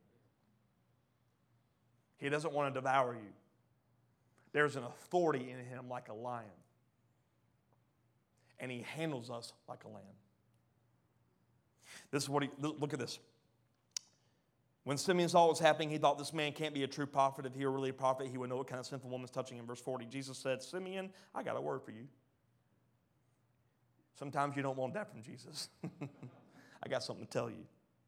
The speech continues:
Just kidding. You always want it from Jesus. "Go ahead, teacher. I wanna hear it." So he said, "Well, it's a story about two men who are deeply in debt.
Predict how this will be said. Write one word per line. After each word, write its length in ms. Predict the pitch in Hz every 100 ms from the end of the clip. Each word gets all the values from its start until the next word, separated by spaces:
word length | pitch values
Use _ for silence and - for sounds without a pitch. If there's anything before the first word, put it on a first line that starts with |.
| _ _ _ _ _ _ _ _ -
Just 160 | -
kidding. 260 | - 101 98
You 140 | 110 -
always 240 | 107 107
want 120 | 104
it 60 | 82
from 120 | -
Jesus. 440 | 104 - - - - _ _ _ _ _ _ _ _ _ _ _ _ - _ _ _ _ _ _ -
"Go 160 | 147 202
ahead, 260 | 160 143
teacher. 260 | 139 120 131
I 60 |
wanna 180 | 123 131
hear 220 | 120 123
it." 120 | - - - _ _ _ _ _ _ _ _ _ - - _ _
So 160 | - 156
he 60 | 135
said, 220 | 156 139
"Well, 140 | 180
it's 140 | - 135
a 40 |
story 260 | - 196 175
about 200 | 147 -
two 160 | 180
men 240 | 160 135 123
who 100 | 127
are 80 | 123
deeply 360 | 127 120 117
in 100 | 110
debt. 220 | 117 92